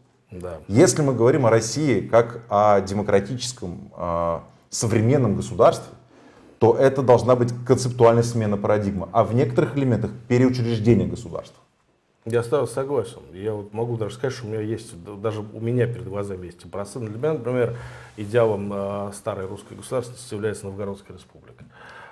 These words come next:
Speaker 1: а вовсе не Москва.
Speaker 2: Так я, собственно, тебе пример. Мы, мы когда с тобой обсуждали Александра Невского, они бо-, до последнего, им там уже глаза выкалывали, они до последнего отказывались входить, э, подчиняться Орде.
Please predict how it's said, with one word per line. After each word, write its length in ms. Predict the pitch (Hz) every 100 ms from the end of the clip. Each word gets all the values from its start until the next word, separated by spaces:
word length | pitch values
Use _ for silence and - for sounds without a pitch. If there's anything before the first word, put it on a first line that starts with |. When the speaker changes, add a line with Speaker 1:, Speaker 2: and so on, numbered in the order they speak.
| -
Speaker 1:
а 80 | 104
вовсе 300 | 117 117 104
не 80 |
Москва. 400 | 101 104 - -
Speaker 2:
Так 120 | - -
я, 80 | 165
собственно, 280 | 202 - 165
тебе 140 | 175
пример. 320 | 175 190 156
Мы, 240 | 131 127 127
мы 100 | 123
когда 200 | 123 120
с 60 |
тобой 180 | 120 117
обсуждали 340 | 120 113 117
Александра 320 | 107 - 113 123
Невского, 320 | 190 - -
они 160 | 135
бо-, 160 | 131 139
до 280 | 123 110 107
последнего, 600 | 139 - 165 135 85 67 -
им 120 | 127
там 140 | 123 139
уже 100 | 123
глаза 320 | 120 139 143
выкалывали, 520 | 113 113 156 196 127 -
они 200 | 135 139
до 100 | 123
последнего 680 | 127 123 135 156 139 101 - -
отказывались 800 | - 123 - 147 147 143 117 98 - - _ _ _
входить, 640 | - 131 113 147 156 -
э, 260 | - 117 113
подчиняться 600 | 117 - 131 107 120 120 110
Орде. 340 | 101 92